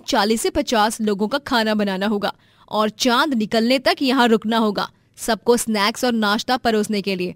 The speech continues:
समझे?" "लेकिन मालकिन, व्रत तो मेरा भी है, मुझे भी तो कथा पढ़नी है, चांद की पूजा करनी है।"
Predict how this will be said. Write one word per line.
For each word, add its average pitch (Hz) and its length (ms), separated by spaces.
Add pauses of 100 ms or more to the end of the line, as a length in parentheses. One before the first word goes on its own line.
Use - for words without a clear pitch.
समझे?" 208 600 (1160)
"लेकिन 196 300
मालकिन, 214 460 (320)
व्रत 202 360
तो 240 80
मेरा 220 320
भी 262 200
है, 208 200 (480)
मुझे 214 340
भी 240 100
तो 320 140
कथा 240 320
पढ़नी 220 360
है, 254 140 (420)
चांद 190 300
की - 120
पूजा 269 300
करनी 233 360
है।" 269 140